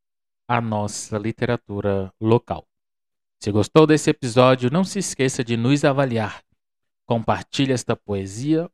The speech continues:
com alguém que possa se sentir tocado por ela. Quer receber a notificação de novos episódios?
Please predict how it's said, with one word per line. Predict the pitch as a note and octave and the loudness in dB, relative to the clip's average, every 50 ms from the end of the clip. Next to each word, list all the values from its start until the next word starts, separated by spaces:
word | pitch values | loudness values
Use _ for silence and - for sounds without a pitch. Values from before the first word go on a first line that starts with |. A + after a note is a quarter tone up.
| _ | _
com | - - E3 E3 | -4 -2 0 2
alguém | E3 D#3 B2+ B2+ B2 B2+ B2+ | 2 0 0 -2 -4 -4 -4
que | - - | -8 -10
possa | - - A#2+ A#2 A2+ - B2+ | -6 -2 -2 -2 -2 -2 -6
se | - - E3+ | -6 -6 -6
sentir | D#3+ - F#3 F3 E3+ - - - B2 A#2 A#2 - _ _ _ _ _ _ _ _ - | -4 -4 -4 -4 -6 -6 -4 -4 -2 -2 -4 -6 _ _ _ _ _ _ _ _ 0
tocado | C3+ B2+ _ - G#2 G2 - G2+ - | 0 0 _ -2 -6 -6 -6 -10 -12
por | - A2+ A2 G#2+ | -8 -4 -2 -2
ela. | G#2 G2 F2+ F2 - _ _ _ _ _ _ _ _ _ _ _ _ _ _ _ _ | -2 -2 -4 -8 -14 _ _ _ _ _ _ _ _ _ _ _ _ _ _ _ _
Quer | - A2 G#2+ | 0 2 2
receber | G#2 C#3+ D3+ - - D#3 C3 A#2+ B2 A#2 A2 G2 - - - | 4 2 2 2 2 0 2 2 2 0 0 -2 -4 -10 -8
a | A2 G#2+ | -4 0
notificação | A2 B2 C3+ - - - - B2 A#2 - - A#2+ G#2+ G#2 | 2 0 0 0 -4 -8 -4 -4 -4 -2 -2 -2 -2 -2
de | G2+ G#2 | -2 -4
novos | G2 G2 F#2+ F#2+ G2 G2+ | -4 -4 -4 -4 -2 -4
episódios? | G#2+ - - A#2 A2+ B2 B2+ C3+ C#3+ C#3 D3+ D#3 D3+ - - | -4 -4 -4 -2 2 2 2 2 2 0 -2 -4 -4 -4 -10